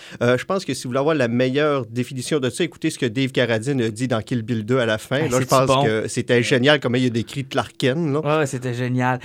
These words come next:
Speaker 2: Mais en même temps, tu, c'est drôle que tu m'amènes ça parce que je voulais en parler aussi. New York, la ville de New York en doit beaucoup à Stan Lee.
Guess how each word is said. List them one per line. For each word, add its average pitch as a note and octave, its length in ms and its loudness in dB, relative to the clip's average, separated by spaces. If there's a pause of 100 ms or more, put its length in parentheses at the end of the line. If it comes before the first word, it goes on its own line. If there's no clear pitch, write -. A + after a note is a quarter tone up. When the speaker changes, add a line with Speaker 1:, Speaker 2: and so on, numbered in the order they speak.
(160)
Speaker 2:
Mais D3+ 140 0
en F3 100 0
même D3+ 160 -4
temps, B3 240 0
tu, - 180 -16
c'est - 180 -6
drôle G#3 180 0
que F3 80 -2
tu D3 180 -8
m'amènes C#3 300 -2
ça - 160 -4
parce C#3+ 140 -4
que - 20 -10
je A#2+ 60 -12
voulais D3 100 -2
en D#3+ 80 -2
parler C#3 240 -4
aussi. E3 360 -8
New D#3 200 2
York, E3 340 0
la B2 100 -8
ville F#3 260 -2
de D3 100 -2
New C3+ 140 -4
York F#3+ 300 -4
en C3+ 200 -4
doit C#3+ 240 0
beaucoup E3 580 2
à D3+ 80 0
Stan C3 320 -4
Lee. C#3 340 0